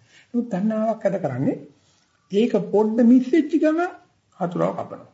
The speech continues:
හතුරව මරනවා. හතුරව විනාශ කරනවා. අන්න අර හැඟීම නිසා. ඒ නිසා කාම තණ්හාවෙන් එහාට ගිහිල්ලා භව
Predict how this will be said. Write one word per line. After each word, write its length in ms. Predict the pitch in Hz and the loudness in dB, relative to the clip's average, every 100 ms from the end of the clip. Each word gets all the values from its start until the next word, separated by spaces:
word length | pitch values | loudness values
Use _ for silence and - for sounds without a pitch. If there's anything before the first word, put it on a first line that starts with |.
| _ | _
හතුරව 300 | - 127 165 | -8 -4 -2
මරනවා. 400 | 156 - 117 - _ _ | -2 -4 -8 -14 _ _
හතුරව 300 | 135 151 151 | -10 -4 -2
විනාශ 340 | 135 147 165 | 0 0 -2
කරනවා. 400 | 214 175 135 415 - - _ | -2 -2 -2 -4 -8 -20 _
අන්න 180 | - 151 | -6 -2
අර 100 | 156 | -2
හැඟීම 400 | 127 147 151 - | -2 0 0 0
නිසා. 280 | - - - - _ _ - | -2 -6 -10 -14 _ _ -20
ඒ 220 | 165 202 | -10 -6
නිසා 320 | 196 175 185 151 151 - | -4 -2 -2 -4 -6 -14
කාම 360 | 131 151 185 226 | -8 -4 -4 -4
තණ්හාවෙන් 840 | 233 220 208 214 196 220 208 196 | -4 -4 -2 -2 -2 -6 -6 -8
එහාට 360 | 156 151 160 - | -4 -2 -2 -6
ගිහිල්ලා 340 | 190 196 190 | -10 -10 -10
භව 220 | 156 139 | -8 -8